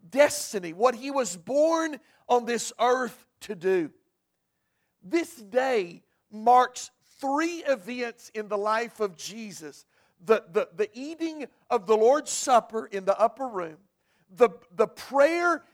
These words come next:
in the Garden of Gethsemane, and Jesus' betrayal at the hands of Judas Iscariot. And in each case, Jesus expresses a sense of anticipation about what is to befall him.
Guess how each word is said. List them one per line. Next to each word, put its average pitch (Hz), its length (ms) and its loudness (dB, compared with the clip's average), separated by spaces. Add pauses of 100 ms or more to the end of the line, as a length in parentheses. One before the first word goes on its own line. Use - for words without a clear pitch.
in 240 140 -4
the 226 100 4
Garden 277 480 4
of 277 180 -4
Gethsemane, 185 800 -8 (240)
and 233 240 -2
Jesus' 285 720 -10
betrayal 208 840 -4
at 214 180 -8
the 208 100 0
hands 196 680 -10 (320)
of 214 200 4
Judas 220 480 -10
Iscariot. 220 480 -2
And 233 160 0
in 247 200 -8
each 392 400 -10
case, 208 560 -4 (320)
Jesus 370 800 -10 (240)
expresses 294 1080 -4
a 247 180 -6
sense - 960 -8 (380)
of 262 200 2
anticipation 240 1200 -4 (180)
about 220 380 2
what 233 180 2
is 214 220 -8
to 202 160 -8
befall 185 580 -4
him. 160 200 -20